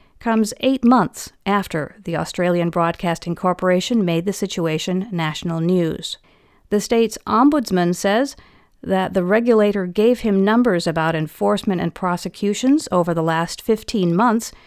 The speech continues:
when it had not taken any such actions at all. A New South Wales minister also received inaccurate information,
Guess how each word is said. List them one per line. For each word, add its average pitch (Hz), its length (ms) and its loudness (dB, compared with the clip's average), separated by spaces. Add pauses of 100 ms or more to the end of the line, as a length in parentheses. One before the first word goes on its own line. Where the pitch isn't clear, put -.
(440)
when 226 260 2
it 226 140 -2
had 202 200 -2
not 262 280 2
taken 175 400 -2
any 208 320 2
such 175 340 -6
actions 165 540 -4 (180)
at 196 140 0
all. 180 340 0 (640)
A 185 80 0
New 220 140 6
South 220 280 0
Wales 214 340 2
minister 226 480 2
also 226 420 2
received 165 460 -4
inaccurate 170 480 -2
information, 190 600 0